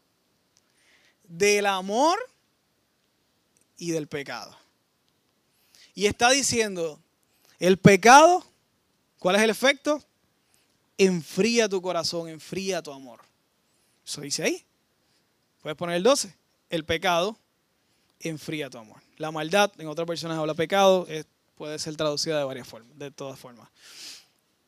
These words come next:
El pecado enfría el corazón. De aquí vamos aterrizando la enseñanza del amor de Jesús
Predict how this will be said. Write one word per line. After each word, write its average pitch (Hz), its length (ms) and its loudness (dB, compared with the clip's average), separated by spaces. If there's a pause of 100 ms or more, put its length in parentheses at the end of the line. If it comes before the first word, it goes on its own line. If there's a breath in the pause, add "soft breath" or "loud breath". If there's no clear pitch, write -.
(480)
El 214 220 6
pecado 285 760 4 (200)
enfría 233 840 2 (360)
el 170 160 -10
corazón. 151 500 -10 (240)
De 160 80 -14
aquí 226 160 2
vamos 254 180 4
aterrizando 233 600 0
la 208 60 -6
enseñanza 185 460 -10
del 165 120 -4
amor 156 180 -8
de 151 80 -8
Jesús 151 240 -18